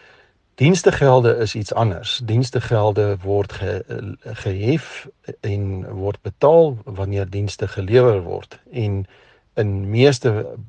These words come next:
beleidsdokumente van plaaslike regering of 'n plaaslike belastingsbeleidsdokument word landbou of g-, landbougrondeienaars onthef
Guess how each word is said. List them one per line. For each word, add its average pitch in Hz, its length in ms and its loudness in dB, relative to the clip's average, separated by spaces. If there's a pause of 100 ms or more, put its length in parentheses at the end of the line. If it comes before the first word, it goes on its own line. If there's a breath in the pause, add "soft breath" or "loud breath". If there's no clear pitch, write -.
beleidsdokumente 104 1300 -2
van 107 220 -4
plaaslike 107 520 -2
regering 123 500 -2
of 98 140 -8
'n 92 100 -10
plaaslike 104 580 0
belastingsbeleidsdokument 110 1800 -2 (640 loud breath)
word 113 640 4
landbou 117 840 2
of 98 140 -6
g-, - 180 -14
landbougrondeienaars 110 1400 0 (300 soft breath)
onthef 117 840 -2